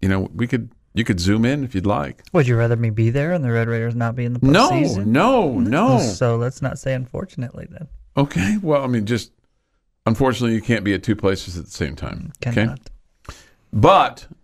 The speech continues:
Speaker 1: we're gonna qualify ten people who ignored our pleas, opportunities to be a part of this, and you would have an opportunity to crack the code,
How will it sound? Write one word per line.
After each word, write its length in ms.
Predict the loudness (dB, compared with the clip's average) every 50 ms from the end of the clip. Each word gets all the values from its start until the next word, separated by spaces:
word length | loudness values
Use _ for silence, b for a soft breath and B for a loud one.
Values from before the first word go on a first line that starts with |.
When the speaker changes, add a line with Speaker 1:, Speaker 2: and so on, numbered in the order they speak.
| _ _ _ _ _ _ -2
Speaker 1:
we're 140 | -2 0
gonna 180 | 0 0 -2 -2
qualify 500 | -2 0 0 2 2 0 0 0 0 0
ten 300 | 0 -2 -4 -4 -4 -4
people 540 | -2 -2 -2 -2 -2 -2 -4 -4 -4 -6 -10 -18 _ _ _ _ _ _ _ _ _ _
who 280 | -2 0 0 0 -2
ignored 420 | -2 -2 0 0 2 2 2 2 2
our 280 | 2 2 0 0 -4 -8 -18 -20 _ _ _ -8
pleas, 540 | -4 -2 0 0 0 0 -2 -4 -8 -14 -20 -20 _ -20 -20 -20 -20 -20 -20 -6 -2
opportunities 640 | 0 0 0 0 -2 -2 -2 -2 -2 -2 -4 -6 -6
to 80 | -6 -2
be 80 | -2 -2
a 60 | 0
part 240 | 0 0 0 0 0
of 80 | -2
this, 280 | -4 -6 -6 -8 -12 _ _ _ _ _ _ _ _ _ _ _ _ _
and 260 | 0 0 2 2 2
you 160 | 4 4 4 4
would 120 | 4 2
have 220 | 2 0 -2 -2 -2
an 80 | -2
opportunity 640 | -2 -2 -2 -2 -4 -4 -4 -2 -2 -2 0 -2 -2 -2
to 380 | -2 -2 0 0 0 0 -2
crack 320 | -4 -4 -2 -2 -2 -4 -6
the 80 | -8
code, 440 | -4 -2 0 2 2 0 0 -2 -6